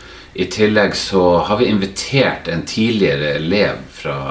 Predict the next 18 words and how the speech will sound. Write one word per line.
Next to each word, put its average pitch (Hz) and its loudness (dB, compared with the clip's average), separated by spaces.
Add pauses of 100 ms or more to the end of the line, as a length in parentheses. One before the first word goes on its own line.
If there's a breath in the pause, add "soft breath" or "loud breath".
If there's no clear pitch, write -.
(100)
eh, 65 -8
kulturskolen. 123 2
Hun 80 -8
Trine 90 -2
Hansen - 0
skal - -8
komme, 69 -6 (720 loud breath)
og 78 0
kommer 85 -4
til 76 -6
å - -6
ha 80 -4
noen 73 -4
veldig 90 -2
fine 73 -6 (100)
innslag - -6
som, 67 -6
eh, 53 -6